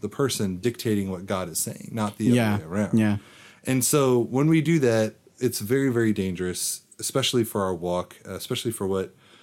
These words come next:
Speaker 1: uh, God hopes to accomplish with us, which is for us to, like, really, like,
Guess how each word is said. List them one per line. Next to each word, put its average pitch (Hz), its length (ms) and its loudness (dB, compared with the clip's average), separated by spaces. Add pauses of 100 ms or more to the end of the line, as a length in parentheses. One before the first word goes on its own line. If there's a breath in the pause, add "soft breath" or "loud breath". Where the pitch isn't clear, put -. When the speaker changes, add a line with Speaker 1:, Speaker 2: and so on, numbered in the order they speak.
(260 soft breath)
Speaker 1:
uh, 92 160 -4
God 95 420 -4 (920)
hopes - 300 -6
to 131 80 0
accomplish 107 480 -4
with 90 120 -10
us, 95 220 -4
which 101 180 -8
is 101 120 -2
for 98 300 -4
us 98 200 -4
to, 98 120 -6
like, 85 260 -10
really, 95 580 -4 (200)
like, 87 340 -12